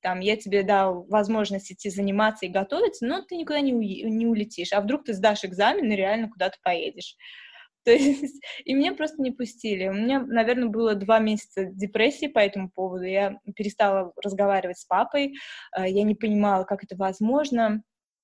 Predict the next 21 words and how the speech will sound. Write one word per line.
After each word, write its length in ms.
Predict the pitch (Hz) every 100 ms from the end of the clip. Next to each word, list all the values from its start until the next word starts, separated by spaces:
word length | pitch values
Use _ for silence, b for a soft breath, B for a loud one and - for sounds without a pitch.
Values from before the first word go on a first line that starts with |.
| _ -
Мне 180 | 233 269
не 160 | 277 285
было 200 | 220 208
сказано 440 | - 220 208 196
такого, 320 | 202 196 208 196
что 140 | 190
ты 100 | 220
девочка, 500 | 190 214 185 - 196
с-, 180 | 185 - -
поэтому 380 | 208 196 196 185
ты 80 | 190
никуда 260 | 196 202 202
н-, 180 | 208 202
не 100 | 214
уедешь, 340 | 254 359 -
но 80 | 269
как 140 | 311 277
бы 120 | 269
подтекст, 640 | 247 240 - 285 320 - - -
он 200 | 233 226
ясен. 720 | 190 226 202 190 - -